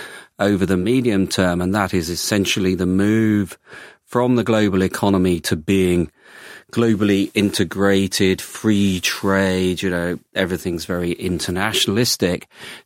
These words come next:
to a move away from global trade growing faster than the world economy. You know, we mentioned the trade war, but that's part of a much bigger, an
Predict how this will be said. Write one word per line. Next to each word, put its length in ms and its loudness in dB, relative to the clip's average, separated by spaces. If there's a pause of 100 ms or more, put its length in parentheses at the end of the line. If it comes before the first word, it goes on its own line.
to 380 2
a 80 2
move 240 2
away 540 2
from 260 -2
global 340 0
trade 340 -2
growing 280 0
faster 320 -2
than 80 -2
the 80 -2
world 260 -2
economy. 540 -2
You 160 -2
know, 120 -2
we 120 -2
mentioned 380 0
the 60 -2
trade 360 0
war, 160 0
but 140 -2
that's 180 -2
part 260 0
of 80 2
a 40 4
much 340 0
bigger, 340 0 (840)
an 220 2